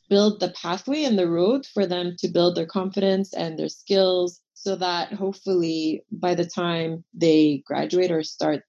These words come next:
their quote unquote real adult life, they have more options and choices in their lives 'cause hopefully they've made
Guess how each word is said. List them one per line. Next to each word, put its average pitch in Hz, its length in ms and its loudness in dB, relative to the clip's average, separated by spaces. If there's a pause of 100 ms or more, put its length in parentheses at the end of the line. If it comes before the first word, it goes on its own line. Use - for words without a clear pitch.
their 143 380 0
quote 151 200 0
unquote 147 400 2
real 156 220 4
adult 147 340 -6
life, 226 220 0 (160)
they 190 60 -2
have 208 180 0
more 190 140 0
options 180 420 -4
and 165 120 -10
choices 165 440 -6
in 147 80 -6
their 143 120 -4
lives 143 280 0
'cause 156 140 -4
hopefully 170 340 2
they've 147 180 4
made 156 260 0